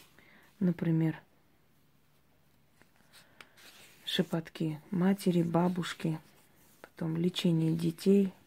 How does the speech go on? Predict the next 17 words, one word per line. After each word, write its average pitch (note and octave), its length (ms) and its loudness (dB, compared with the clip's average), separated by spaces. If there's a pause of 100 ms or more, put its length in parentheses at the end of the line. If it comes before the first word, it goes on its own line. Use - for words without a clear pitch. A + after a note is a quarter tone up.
для F3+ 260 -2
всех, F3 420 -6 (960)
тоже F3+ 300 -2
шепотки E3 840 -6 (320)
и F3 80 -10
многое F#3 440 4
иное, D#3 480 0
то, - 80 -14
что - 200 -12
можно D#3+ 360 -6
применить. F3+ 680 0 (3000)
Но F#3 340 0
сегодня G#3+ 440 4
хочу F3+ 540 0 (800)
несколько F#3 640 2
таких - 540 -12 (800)
более-менее E3 880 0